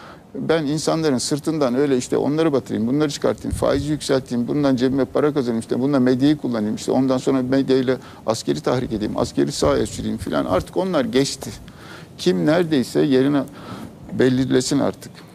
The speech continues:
Bugün solcuyum diyen bir parti o zaman bir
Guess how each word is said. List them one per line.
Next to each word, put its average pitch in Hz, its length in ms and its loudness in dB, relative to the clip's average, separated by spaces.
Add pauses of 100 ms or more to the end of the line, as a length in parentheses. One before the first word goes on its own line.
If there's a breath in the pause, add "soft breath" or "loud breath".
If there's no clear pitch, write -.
(140)
Bugün 151 240 2
solcuyum 143 520 0
diyen 123 260 2
bir 135 60 0
parti 123 360 0
o 131 80 4
zaman 131 400 2
bir 131 140 0